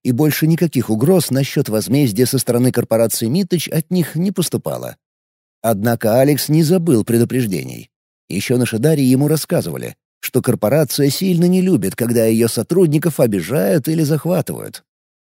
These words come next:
Настолько не любит, что порой наказывает целые миры, например, блокирует перемещение по червю возле планеты. Это был вопрос не корпоративной этики, а выживаемости. Стоит расслабиться, и локальные правительства или другие корпорации начнут диктовать волю Миточу.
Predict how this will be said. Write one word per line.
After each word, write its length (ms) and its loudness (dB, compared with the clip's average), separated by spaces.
Настолько 640 2
не 140 4
любит, 400 -2
что 260 -2
порой 300 4
наказывает 680 2
целые 420 6
миры, 460 0
например, 580 2
блокирует 680 0
перемещение 640 2
по 100 -2
червю 400 2
возле 320 2
планеты. 580 -6
Это 280 -2
был 180 4
вопрос 420 2
не 80 4
корпоративной 800 2
этики, 500 -6
а 100 -4
выживаемости. 880 0
Стоит 420 2
расслабиться, 640 0
и 60 -2
локальные 520 4
правительства 680 2
или 240 4
другие 420 2
корпорации 640 2
начнут 460 2
диктовать 580 2
волю 320 4
Миточу. 540 -4